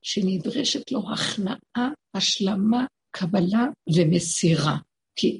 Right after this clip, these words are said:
אין ברירה. זה יסוד העקדה. עכשיו, האדם רחוק מזה בתודעתו של עץ הדעת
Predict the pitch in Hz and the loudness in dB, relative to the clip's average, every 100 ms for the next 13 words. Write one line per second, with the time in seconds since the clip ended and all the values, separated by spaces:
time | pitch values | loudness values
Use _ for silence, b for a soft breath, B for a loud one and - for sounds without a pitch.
0 | - 302 392 370 _ - 170 160 160 156 | 0 0 0 -10 _ -4 0 2 0 -2
1 | 147 - _ _ _ _ _ - 185 240 | -6 -8 _ _ _ _ _ -8 0 0
2 | 214 - 156 170 165 - 175 - - - | 2 -2 -2 -2 -2 -4 -6 -4 -6 -8
3 | _ _ _ _ _ _ _ B B - | _ _ _ _ _ _ _ B B -6
4 | 202 175 175 165 220 233 196 156 240 233 | -2 0 0 2 2 2 0 -2 -2 -4
5 | - 233 175 175 165 - 180 147 165 165 | 0 0 2 -2 -2 -4 -4 -2 -4 -4
6 | - 214 - - 175 - 220 165 175 160 | -4 -4 -2 -2 -2 -4 -8 -4 -4 -4